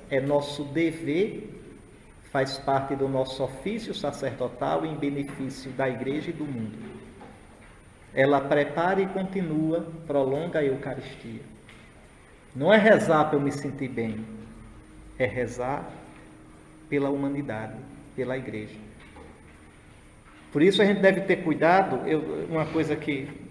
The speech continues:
aqui é a opinião minha, quem pensar diferente tem toda a razão também. A opinião minha, eu não deixo que a liturgia das horas, no seminário meu,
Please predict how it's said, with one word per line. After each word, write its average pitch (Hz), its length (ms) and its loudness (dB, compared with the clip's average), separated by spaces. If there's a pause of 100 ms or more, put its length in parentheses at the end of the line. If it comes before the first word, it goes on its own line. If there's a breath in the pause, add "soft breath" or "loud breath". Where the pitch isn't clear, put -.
aqui 147 280 -4
é 196 40 4
a 185 40 4
opinião 156 480 0
minha, 127 360 -2 (520)
quem 135 100 0
pensar 135 460 -2
diferente 135 720 -6
tem 131 120 -4
toda 165 280 -6
a - 20 -4
razão 139 460 -6
também. 113 400 -8 (1400 loud breath)
A - 80 -10
opinião 160 460 -4
minha, 151 340 -2
eu 156 220 0
não 190 220 0
deixo 202 520 2 (560)
que 147 240 -10
a 151 80 -4
liturgia 151 520 -2
das 135 260 -2
horas, 147 560 -4 (200)
no 139 120 -6
seminário 135 760 -4
meu, 123 420 -6